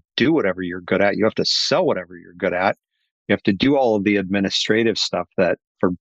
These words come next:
people working in a company gets done for you, like payroll and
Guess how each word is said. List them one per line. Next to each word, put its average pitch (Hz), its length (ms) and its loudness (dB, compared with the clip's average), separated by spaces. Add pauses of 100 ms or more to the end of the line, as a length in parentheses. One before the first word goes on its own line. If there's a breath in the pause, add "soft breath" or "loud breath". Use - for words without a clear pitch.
(120)
people 107 280 2
working 98 320 0
in 87 100 0
a 87 60 -8
company 101 540 0 (360)
gets - 280 0
done 101 220 0
for 120 300 0
you, 92 300 0
like 92 180 -2 (380)
payroll 101 560 0
and 87 280 -6